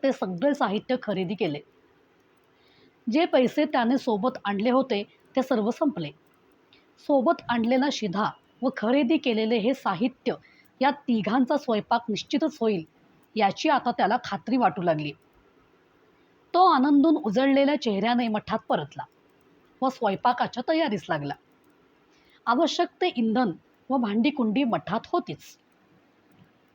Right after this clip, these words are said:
एवढ्यात कोणी एक धनिक भक्त तेथे आला व त्याने श्री गुरूंना भिक्षा देण्याची इच्छा व्यक्त केली. "पण आज मी दुसऱ्या एका भक्ताकडून भिक्षा स्वीकारण्याचे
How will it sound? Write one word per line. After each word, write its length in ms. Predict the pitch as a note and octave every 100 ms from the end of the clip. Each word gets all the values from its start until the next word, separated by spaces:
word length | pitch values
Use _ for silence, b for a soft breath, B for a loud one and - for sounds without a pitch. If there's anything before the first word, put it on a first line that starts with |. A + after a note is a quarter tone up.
| _ _ _ _ _ b b b _
एवढ्यात 380 | C#4+ C4 F4 F4+ -
कोणी 180 | F4 F4+
एक 180 | D#4+ C4+
धनिक 300 | G#3 C4 D4+
भक्त 280 | A#3 - C4+
तेथे 320 | B3 F3+ G#3
आला 220 | F#3 D3 - _ _ _ _ -
व 40 |
त्याने 340 | - A3+ G#3+ D4
श्री 200 | C#4+ D#4
गुरूंना 480 | G#3 A3+ C4 B3 F#3 B B _ F3
भिक्षा 360 | A3+ - D#4
देण्याची 380 | D#4 A#3+ A#3+ D#4
इच्छा 340 | D4+ - -
व्यक्त 280 | C#4 F3 - E3
केली. 180 | D#3 D3 - _ _ _ _ _ _ _ _ _ _
"पण 100 | D#4+ F4+ C#4
आज 260 | D#4+ -
मी 140 | D4+ F4
दुसऱ्या 420 | C#4 - B3+ E4
एका 200 | D4 D4
भक्ताकडून 720 | A#3 - C4 B3+ B3+ B3 A3
भिक्षा 340 | F#3+ F#3 - C#4
स्वीकारण्याचे 800 | C#4 G3+ - A#3 B3+ B3 C4